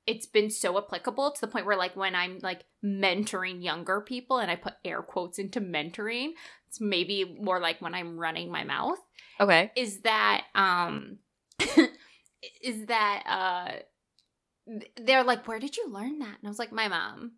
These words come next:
Speaker 2: Yeah.
Speaker 1: Because she said so.
Speaker 2: Because she said
Speaker 1: <laughs>
Speaker 2: so. There's a movie about it. I feel like it's very applicable regardless of what culture you're in, though, because it's
Speaker 1: Mm-hmm.
Speaker 2: just like,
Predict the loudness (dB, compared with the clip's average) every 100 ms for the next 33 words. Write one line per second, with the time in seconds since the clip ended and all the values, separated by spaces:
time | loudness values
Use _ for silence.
0 | -2 4 6 6 2 -6 _ _ _ _
1 | _ -12 -8 -8 -8 -8 -10 -12 -14 -14
2 | -16 -6 6 12 12 12 8 6 6 8
3 | 8 8 6 4 0 -18 -20 _ _ _
4 | -20 -20 2 4 8 8 8 6 8 8
5 | 10 8 10 8 8 6 6 6 4 4
6 | 6 8 6 2 0 2 6 6 6 4
7 | 6 6 4 2 0 2 0 2 0 0
8 | 2 0 2 0 0 -2 0 2 2 0
9 | -2 -2 -2 -2 -4 0 2 2